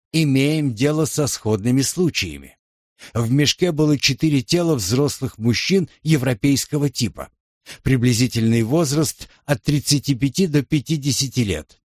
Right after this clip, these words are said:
Примерный рост найдешь на листках. Шене надел перчатки и взялся за лучевую кость. «Смотри,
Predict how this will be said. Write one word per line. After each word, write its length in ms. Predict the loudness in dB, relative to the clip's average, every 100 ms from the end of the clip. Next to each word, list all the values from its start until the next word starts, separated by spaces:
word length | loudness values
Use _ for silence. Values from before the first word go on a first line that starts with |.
| _ _ -20 -2
Примерный 560 | 0 2 0 0 0
рост 480 | 0 0 -2 -6 -16 _ _ -6
найдешь 600 | -2 0 0 0 -2 -6
на 160 | -2 -2
листках. 680 | 0 -4 -8 -8 -10 -10 _ _ _ _ _ _ _ _ _
Шене 360 | -6 -4 -4 -4
надел 380 | -4 -2 -4
перчатки 580 | -4 -6 -2 -2 -2 -2
и 100 | 0
взялся 500 | 0 -2 -2 -2 -4
за 160 | -2 0
лучевую 640 | 0 0 -2 0 -2 -2
кость. 460 | -6 -10 -10 -14 -20 _ _ _ _ _ _ _ _ _ _
«Смотри, 540 | -6 -4 -2 -2 -4